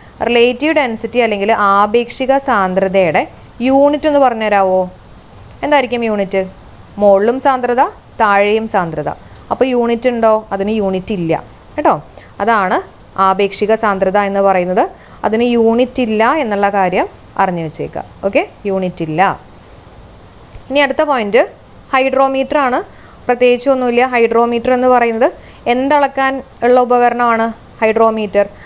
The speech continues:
നമ്മുടെ ഡി-, റിലേറ്റീവ് ഡെൻസിറ്റി അല്ലെങ്കിൽ ആപേക്ഷിക സാന്ദ്രത അളക്കാൻ ഉപയോഗിക്കുന്ന ഉപകരണത്തെയാണ് നമ്മൾ എന്ത് പറയുക? ഹൈഡ്രോമീറ്റർ എന്ന് പറയുക. അത് just ഒന്ന് അറിഞ്ഞു വെച്ചേക്കുക.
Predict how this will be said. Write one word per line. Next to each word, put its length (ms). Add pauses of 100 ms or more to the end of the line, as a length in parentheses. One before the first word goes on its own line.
(180)
നമ്മുടെ 220 (100)
ഡി-, 120 (220)
റിലേറ്റീവ് 480
ഡെൻസിറ്റി 460
അല്ലെങ്കിൽ 240 (140)
ആപേക്ഷിക 460 (140)
സാന്ദ്രത 400 (440)
അളക്കാൻ 400
ഉപയോഗിക്കുന്ന 600
ഉപകരണത്തെയാണ് 680
നമ്മൾ 200
എന്ത് 180
പറയുക? 260 (400)
ഹൈഡ്രോമീറ്റർ 1040
എന്ന് 180
പറയുക. 260 (140)
അത് 140
just 240
ഒന്ന് 160
അറിഞ്ഞു 220
വെച്ചേക്കുക. 380